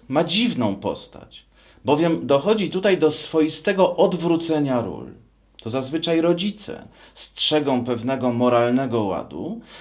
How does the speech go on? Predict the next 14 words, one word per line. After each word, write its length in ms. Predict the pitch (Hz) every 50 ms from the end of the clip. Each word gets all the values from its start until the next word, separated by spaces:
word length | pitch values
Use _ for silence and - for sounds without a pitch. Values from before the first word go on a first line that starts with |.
| - -
a 100 | - 127
dzieci 340 | 120 170 208 202 - 208 151
walczą 600 | 131 151 160 185 180 - - 190 180 165 - -
o 100 | 143 143
nowy, 400 | 147 151 151 151 147 160 165 143
własny 520 | 120 127 139 143 147 147 - - 151 143
porządek, 760 | 143 - 135 120 110 113 98 92 71 62 - 95 - 175 -
często 540 | - - 156 165 180 180 180 - - 175 151
burząc 720 | - 120 165 220 220 165 117 107 87 - - - - - _ _
skostniałe 840 | - - - - 156 143 - - - - 147 139 135 127 120 120
normy. 500 | 117 110 101 82 73 - - 50 50 50 - _ _ _ _ _ _ _ _ _ _ _ _ _ _ _ _ -
Tutaj 500 | 208 226 226 - 101 85 90 113 - 170 - - _ -
jest 200 | 117 143 147 170
odwrotnie. 680 | 165 156 147 156 156 143 120 - - - - - -